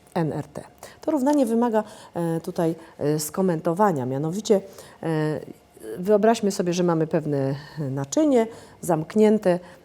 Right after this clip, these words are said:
w tym naczyniu znajduje się gaz. I zupełnie nas,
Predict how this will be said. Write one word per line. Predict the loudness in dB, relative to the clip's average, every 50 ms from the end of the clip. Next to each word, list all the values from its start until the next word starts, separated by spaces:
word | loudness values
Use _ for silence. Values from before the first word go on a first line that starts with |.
| -8 -4 -4 -2 -2 -2 -2 -2 -4 -4 -6 -10
w | -14 -18 -18 -6
tym | 0 0 2 2 2 0
naczyniu | -2 -4 -4 -2 -2 -2 -2 -2
znajduje | -4 -4 -4 -4 -2 -2 -2 -2
się | -2 -4 -6 -6
gaz. | -4 0 0 0 0 -2 -6 -10 -14 -20 _ _ _ _ _ _ _ _ _ _ _ _ _ _ _ _ _ -10 -8
I | -6
zupełnie | -6 -2 0 2 4 6 6
nas, | 6 4 2 0 -4